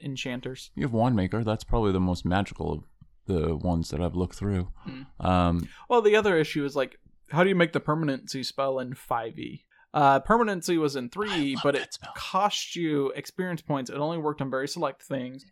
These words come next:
Speaker 1: and it took a lot of money. Five E, you could have it cost a lot of money, but, like, what's the other trade-off for having something that's permanent?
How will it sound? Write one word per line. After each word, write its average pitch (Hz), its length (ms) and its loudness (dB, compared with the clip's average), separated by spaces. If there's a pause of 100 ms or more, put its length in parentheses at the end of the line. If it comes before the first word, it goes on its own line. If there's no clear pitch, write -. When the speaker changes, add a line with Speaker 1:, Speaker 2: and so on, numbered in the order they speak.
(140)
Speaker 1:
and 156 160 -2
it 147 220 -4
took 151 160 -2
a 139 60 -2
lot 120 160 0
of 87 60 -8
money. 90 200 -12 (160)
Five 180 420 4
E, 160 480 -2 (260)
you 160 240 2
could 156 180 -2
have 160 300 2
it 151 120 -4
cost 156 400 2
a 147 40 -4
lot 151 280 6
of 143 60 0
money, 151 600 0
but, 135 960 0 (320)
like, 143 220 0
what's 156 220 2
the 143 100 0
other 123 180 0
trade-off 117 520 -2
for 123 80 -6
having 123 480 -6
something 123 240 -10
that's - 180 -12
permanent? - 460 -12